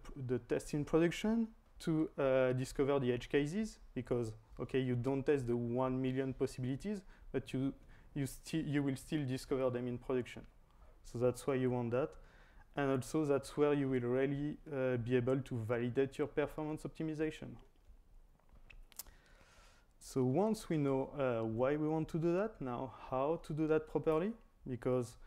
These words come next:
uh, testing in production is risky, and you want to keep your service, uh, available. So the first thing is that the software design,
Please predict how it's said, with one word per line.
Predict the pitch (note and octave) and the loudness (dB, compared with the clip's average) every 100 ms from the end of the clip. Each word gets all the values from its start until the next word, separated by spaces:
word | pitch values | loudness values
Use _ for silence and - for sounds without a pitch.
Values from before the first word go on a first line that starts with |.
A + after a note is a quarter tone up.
| - - - | -20 -16 -8
uh, | C3 A#2 | -4 -4
testing | - B2+ - C#3+ | -2 -2 0 0
in | D3 | 0
production | - D#3+ D#3 - D#3 | 2 2 2 -2 -2
is | C3 A2 | -2 -2
risky, | B2 - - F3+ - - - - | -4 -4 -6 -6 -8 -16 -20 -10
and | D3+ C#3 C3+ | -4 0 0
you | C3 | 0
want | B2 B2+ C3+ C3 | 2 0 0 -4
to | B2+ - | -8 -6
keep | C3+ - | -6 -4
your | C3 | -6
service, | - B2 B2 B2 - - | -2 -2 -2 -6 -12 -4
uh, | C3 A#2+ A#2 A#2 | -2 0 -2 -2
available. | B2+ A#2 A2 A2+ - - - - - - - - - - - - - - - - - - - | -4 -2 -4 -6 -10 -16 -20 -20 -20 -20 -20 -20 -20 -20 -20 -20 -20 -20 -20 -20 -20 -20 -20
So | - - - D3 D3 D3+ D3 | -18 -4 4 6 8 6 6
the | C#3+ | 4
first | C#3+ F#3+ F#3+ - | 2 0 0 0
thing | A3 A#3 | 2 4
is | G3 C3+ | 4 2
that | C3+ B2+ | 2 2
the | B2+ B2+ | 2 2
software | - C#3 C3+ - D#3 | 0 -2 -2 2 4
design, | D#3 E3 F#3 A3 | 4 2 2 0